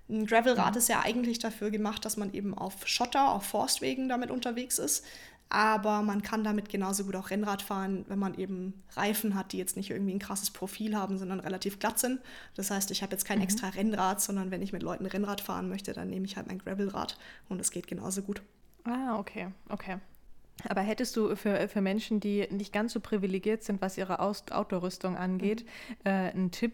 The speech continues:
Speaker 2: wo man sich das leihen kann oder ob man sich das leihen kann?
Speaker 1: Auf jeden Fall. Also, ähm, in Freiburg gibt's mehrere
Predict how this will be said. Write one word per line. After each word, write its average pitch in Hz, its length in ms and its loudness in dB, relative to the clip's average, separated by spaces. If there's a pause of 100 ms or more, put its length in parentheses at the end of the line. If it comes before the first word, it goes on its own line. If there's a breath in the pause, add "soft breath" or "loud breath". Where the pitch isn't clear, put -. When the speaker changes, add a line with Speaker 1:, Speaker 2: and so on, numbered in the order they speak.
Speaker 2:
wo 196 240 0
man 196 180 4
sich 175 180 -4
das - 200 -6
leihen 170 260 -2
kann 269 160 -2
oder 190 220 2
ob - 160 -12
man 240 120 2
sich 247 140 -2
das - 220 -6
leihen 226 260 -2
kann? 240 240 -2
Speaker 1:
Auf 226 160 4
jeden 214 240 2
Fall. - 320 -2
Also, 208 380 2 (560 loud breath)
ähm, 214 540 8
in 214 140 4
Freiburg 220 440 2
gibt's - 300 4
mehrere 220 840 6